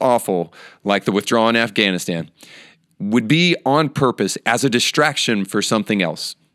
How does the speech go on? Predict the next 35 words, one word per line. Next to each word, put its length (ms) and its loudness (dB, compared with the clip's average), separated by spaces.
Now, 280 0
I 160 0
know 160 2
that 100 2
may 300 2
open 220 2
the 60 4
door 180 4
to 100 2
a 40 0
million 400 4
different 460 0
conspiracy 720 2
theories, 560 0
but 100 2
the 80 2
question 280 2
is 60 -2
worth 300 2
asking. 640 -2
If 160 0
you've 180 2
believed 400 0
up 140 2
till 160 2
now 200 2
that 200 0
Biden 300 2
was 100 -2
truly 380 0
a 100 0
competent 720 -2
and 100 -4
able-bodied 760 0
politician, 680 -2